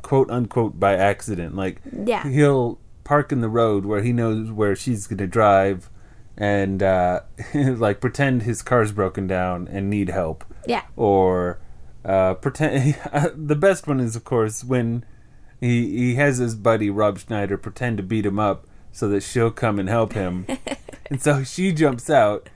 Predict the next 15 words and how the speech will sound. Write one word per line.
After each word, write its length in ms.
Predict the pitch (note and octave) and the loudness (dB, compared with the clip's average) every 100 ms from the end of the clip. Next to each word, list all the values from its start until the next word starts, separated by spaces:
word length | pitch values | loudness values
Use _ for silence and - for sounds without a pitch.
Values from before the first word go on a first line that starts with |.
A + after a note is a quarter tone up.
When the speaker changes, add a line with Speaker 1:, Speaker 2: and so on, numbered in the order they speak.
| - - - | -18 -16 -8
Speaker 1:
and, 220 | C3+ C#3 A#2+ | -4 -4 -4
and 340 | C3+ B2+ A2+ A2+ | -4 -2 -4 -2
grabs 340 | C#3 C3+ A#2+ | 4 4 4
a 60 | G2+ | -6
bat 480 | F2+ C3 A#2 G#2+ - | 0 2 4 2 -2
and 120 | B2+ | -10
starts 300 | - A#2+ G#2 | -4 -4 -4
whacking 580 | F2 F#2+ A2 A2 A#2 G#2 | -8 -2 0 0 -4 -4
the 60 | G2+ | -4
hell 280 | B3+ C3+ B2+ | 2 2 4
out 240 | G#2+ G#2+ | 2 0
of 60 | G#2 | -2
Speaker 2:
Yeah. 20 | |
Speaker 1:
Rob 280 | A#2+ A#2 A2+ | 2 0 0
Schneider 580 | - A2+ A2 G2+ F#2+ | -6 -4 -2 -2 -2